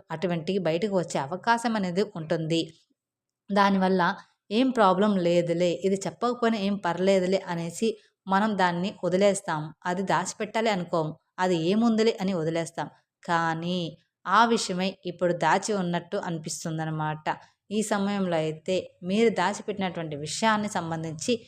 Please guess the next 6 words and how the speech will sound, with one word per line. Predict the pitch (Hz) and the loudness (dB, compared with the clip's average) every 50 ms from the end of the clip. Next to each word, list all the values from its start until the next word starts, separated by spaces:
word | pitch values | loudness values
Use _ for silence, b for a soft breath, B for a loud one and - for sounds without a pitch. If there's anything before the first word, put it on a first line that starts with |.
| b b b b - | b b b b -2
కొన్ని | 208 196 190 185 | 0 0 0 0
ప్రతికూల | - 170 165 170 233 214 - 285 269 | 0 -2 -4 -2 -4 -2 0 2 2
అంశాలను | 233 175 170 165 170 170 - 185 175 175 170 170 | 2 2 0 -4 -6 -4 -2 0 0 0 -2 -2
మీరు | 165 160 165 190 - B B B B _ - | -2 0 0 0 -2 B B B B _ 0
ఎదుర్కోవాల్సి | 175 170 185 196 190 190 180 165 160 160 160 160 - 185 | 4 4 4 4 4 2 0 2 2 0 0 0 -2 -2
ఉంటుంది. | 170 156 156 156 160 156 156 156 156 | -2 -2 -4 -6 -6 -6 -4 -4 -4